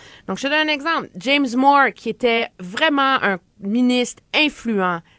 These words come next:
sérieux, sympathique, crédible, bilingue, progressiste, de la Colombie-Britannique. Tu sais, là, tu commences à vraiment cocher toutes les cases, là, on s'entend, là ?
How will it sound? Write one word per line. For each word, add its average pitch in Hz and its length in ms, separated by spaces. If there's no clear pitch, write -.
sérieux, 196 840
sympathique, 208 1080
crédible, 190 840
bilingue, 196 760
progressiste, 220 960
de 262 80
la 302 180
Colombie-Britannique. 214 1040
Tu - 80
sais, 277 160
là, 247 180
tu - 140
commences 262 340
à 240 80
vraiment 214 360
cocher 202 340
toutes - 180
les 165 120
cases, 160 340
là, 156 100
on 139 60
s'entend, 262 420
là ? 302 160